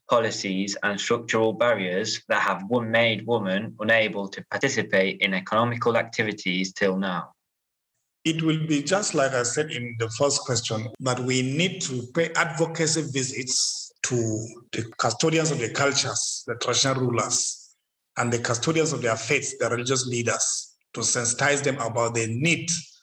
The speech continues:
Speaker 2: to have women empowered to re-, to, to relax, to be more fle-, a bit fle-, flexible on some of the constraints that are constraining women, religious or cultural, from coming out to access benefits of program.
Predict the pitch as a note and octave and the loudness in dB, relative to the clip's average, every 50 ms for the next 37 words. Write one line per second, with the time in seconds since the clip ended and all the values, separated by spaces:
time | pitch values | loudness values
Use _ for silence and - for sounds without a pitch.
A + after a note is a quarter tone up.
0 | _ _ _ _ _ _ _ - - A#2+ A2+ G#2 - - D#3 D3 - - C#3 C3+ | _ _ _ _ _ _ _ -6 -4 -4 -4 -2 0 0 0 0 0 -2 0 0
1 | C3+ C3 - B2+ A#2 A2 A2 B2+ C3 C3 B2+ A#2 A#2 - - - A#2 A#2 A2+ A2+ | 0 0 0 -2 -4 -2 0 2 4 4 4 2 0 -2 -6 -4 -4 -4 -4 -4
2 | A2+ - - _ _ _ - C3+ C3+ D3 C#3+ C#3 C3+ - C#3+ C3 C#3 C#3+ C3 C3 | -6 -8 -10 _ _ _ -4 -2 0 0 -2 -2 -4 -4 -4 -2 -2 0 2 2
3 | C#3 C3+ C#3 D3+ E3 F3 F3 - - - - - - - - - C#3 C3 B2 B2+ | 2 4 4 4 4 2 2 0 0 0 -2 -2 -4 -6 -8 -6 -4 -2 0 2
4 | C#3+ E3 F3+ F3 - - D3 B2+ B2+ B2+ D3+ D#3 D#3+ D#3+ E3+ F3+ F#3+ F3+ - F3 | 2 2 2 0 -2 -2 -2 -2 -2 -2 -4 -4 -2 0 0 2 2 0 0 2
5 | F#3+ G#3 G3+ F#3+ F#3+ G3+ F#3 D#3 C#3 A#2+ A2 A2+ - - B2+ C3 B2+ B2 - C#3+ | 2 2 2 2 0 0 0 0 -2 -4 -4 -8 -12 -10 -8 -6 -4 -2 -2 0
6 | C3 B2+ B2 A#2+ B2 B2 A#2+ A#2 A2+ A2 A2 A2+ - - _ _ _ - C3+ C3+ | 0 0 -2 -2 0 0 0 0 0 -2 -6 -8 -14 -20 _ _ _ -2 0 2
7 | C3+ C3 - - E3 F3 E3+ D#3+ C3+ B2 - - - - - B2+ B2 A#2+ A#2 A#2 | 2 2 2 4 4 4 4 2 0 -2 -4 -4 -4 -2 0 0 2 2 0 0
8 | A#2 - A#2 A2 A2+ - D3 D3 D3+ D3 C3 C3+ C#3 C3+ A#2+ G#2+ G#2 - - - | -2 -2 -4 -2 0 0 0 0 0 0 0 0 0 0 -2 -4 -6 -10 -16 -20
9 | _ _ _ _ _ _ _ _ _ - - B2 C#3 D3+ D3 D#3 D#3+ D3+ - D3+ | _ _ _ _ _ _ _ _ _ -6 -2 0 0 2 2 2 2 2 2 0
10 | C3 C3 - C#3+ C#3+ C#3 C#3+ C3 B2 A#2 A2 - - - - A#2+ A#2 A2 - - | -2 0 0 0 0 0 2 2 2 0 0 -4 -6 -4 -2 -2 -2 -2 -2 0
11 | C#3+ C#3+ D3 D3 C#3+ C3+ C3+ B2+ - C#3 B2+ A#2 - - - C3+ C3 C3 B2+ B2+ | 0 0 0 -2 -2 0 -2 0 0 0 -2 0 0 -2 -2 0 -2 -2 -2 -2
12 | C3+ C3+ C3+ C3 C3+ B2+ - B2 A2+ - - A#2+ A#2 A2+ A#2 A2+ G2+ - | -2 0 -2 -2 -4 -4 -2 -4 -4 -4 -4 -4 -4 -2 -2 -4 -4 -6